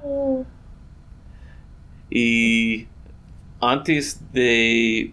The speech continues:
Speaker 2: hoy, ah, no sé el, el nombre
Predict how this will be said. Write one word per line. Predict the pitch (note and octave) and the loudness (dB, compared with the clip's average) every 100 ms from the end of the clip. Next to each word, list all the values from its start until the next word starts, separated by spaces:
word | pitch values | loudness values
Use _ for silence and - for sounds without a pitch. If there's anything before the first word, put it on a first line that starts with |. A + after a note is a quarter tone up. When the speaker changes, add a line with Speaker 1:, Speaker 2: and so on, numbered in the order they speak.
| - | -2
Speaker 2:
hoy, | A2 F#2+ F2+ - - - - - - - | 0 2 -2 -8 -20 -20 -20 -20 -20 -8
ah, | G2+ G#2 G#2 G#2 G#2 G#2 - - - - - | -2 0 2 2 2 0 -6 -14 -20 -20 -4
no | B2 B2 A#2 A#2 | 0 2 2 0
sé | - - A2 G2 G2 - - - - - - | -4 0 0 0 -2 -10 -20 -20 -20 -10 -2
el, | G2+ G2+ - - - | -2 -2 -6 -16 -10
el | - G2+ | -4 -2
nombre | G2+ G2+ G2 F2+ - | 0 0 0 -2 -4